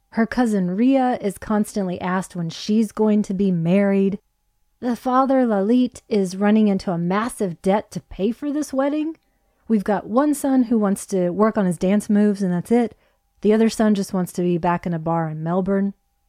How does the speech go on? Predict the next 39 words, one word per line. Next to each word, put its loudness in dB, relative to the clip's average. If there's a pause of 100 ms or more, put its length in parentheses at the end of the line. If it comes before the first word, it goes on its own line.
(200)
The 2
groom-to-be, 0 (160)
Himnat, 2 (260)
he 0
has -6
come 0
from -2
Houston. -2
He's -2
been -2
working -2
in 0
tech -6
there 0
for -8
a -4
number -4
of -6
years. -4 (240)
And 2 (240)
the -4
couple 0
will 2
be 0
returning 0
to 0
the -2
U 0
S -4
to -10
live. -6
He 2
hasn't 2
been -2
back -4
to -8
Delhi -2
for -8
years. -6